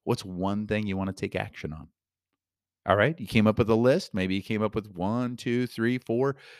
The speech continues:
five things you could do. What's one thing you wanna take action on? How about that?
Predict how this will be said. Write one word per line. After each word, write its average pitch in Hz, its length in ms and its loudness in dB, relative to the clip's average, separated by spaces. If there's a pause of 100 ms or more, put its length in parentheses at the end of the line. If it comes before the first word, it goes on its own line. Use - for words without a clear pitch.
(140)
five - 360 -4
things 139 340 -2
you 143 80 -2
could 131 160 -4
do. 156 380 0 (640)
What's - 180 -4
one 107 480 -4
thing 113 240 -6
you 95 80 -6
wanna 87 160 -6
take - 240 -8
action - 340 -16
on? - 140 -20 (560)
How - 60 -16
about 120 180 -10
that? - 240 -10